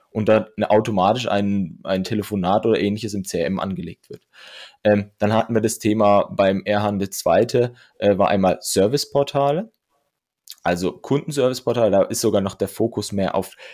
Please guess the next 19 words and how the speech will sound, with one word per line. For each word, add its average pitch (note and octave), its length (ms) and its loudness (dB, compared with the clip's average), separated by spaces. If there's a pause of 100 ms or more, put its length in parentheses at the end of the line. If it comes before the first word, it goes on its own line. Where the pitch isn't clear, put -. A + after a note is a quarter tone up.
(100)
das - 100 -12
ganze F#2 240 0
Thema F2 240 -4
Service, A2+ 640 2
also F2 240 -4
auch - 200 -10 (100)
die - 100 -6
Anlage A#2 500 4
von G#2 200 -4
Servicemeldungen, F#2+ 920 2
meine F#2 400 0
Equipments, - 680 -2
meine F#2 300 -2
Maschinen C3+ 500 -2
entsprechend A2+ 500 -2
im F2+ 80 -8
Überblick G#2 480 -4
zu G2+ 140 -8
haben, F#2+ 160 -2